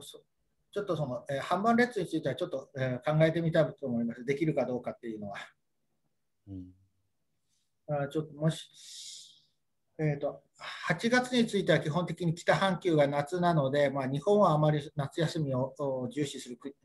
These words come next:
Speaker 1: 国じゃないから八月もやりますけど、そうすると、まあ、八月の場合は基本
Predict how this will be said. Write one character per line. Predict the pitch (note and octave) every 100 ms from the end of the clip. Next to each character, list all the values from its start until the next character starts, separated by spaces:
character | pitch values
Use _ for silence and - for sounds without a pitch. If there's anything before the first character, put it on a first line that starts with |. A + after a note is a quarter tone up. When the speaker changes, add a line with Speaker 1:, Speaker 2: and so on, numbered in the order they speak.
| C3
Speaker 1:
国 | - C#3+
じ | C3+
ゃ |
な | C3
い | B2+
か | B2
ら |
八 | A#2 - D3+
月 | C#3+
も | C#3+ B2+
や | B2 B2
り | B2+
ま | B2+
す | -
け | B2+
ど、 | A#2+
そ | A#2 E3+
う |
す | -
る | F3
と、 | D#3+ E3+ - - - - - _
ま | - G3
あ、 |
八 | D#3 E3+
月 | A3+ A3
の | A#3
場 | A3
合 | G3+
は |
基 | D#3
本 | D#3 F3